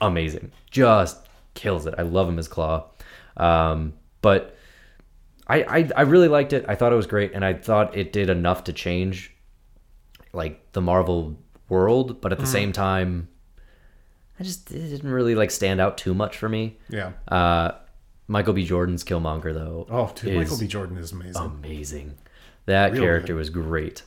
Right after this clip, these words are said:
Speaker 1: Um, I don't know. It's
Speaker 2: Little sad they, you know.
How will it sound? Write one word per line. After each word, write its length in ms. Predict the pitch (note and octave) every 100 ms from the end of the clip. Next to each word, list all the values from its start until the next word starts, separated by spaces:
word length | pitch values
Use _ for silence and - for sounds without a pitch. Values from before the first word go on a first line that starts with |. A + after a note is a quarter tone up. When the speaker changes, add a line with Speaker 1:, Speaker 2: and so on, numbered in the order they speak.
| -
Speaker 1:
Um, 520 | - F2 F2 E2+ E2 D2+ _ - _ - - - - - - _
I 100 | A#2+
don't 80 | G#2+
know. 140 | F#2+ -
It's 460 | G#2+ F#2+ - - -
Speaker 2:
Little 340 | A#2+ D3 C#3+
sad 320 | C3 - D3 C3
they, 120 | B2+
you 240 | A#2 A#2
know. 220 | A#2 G#2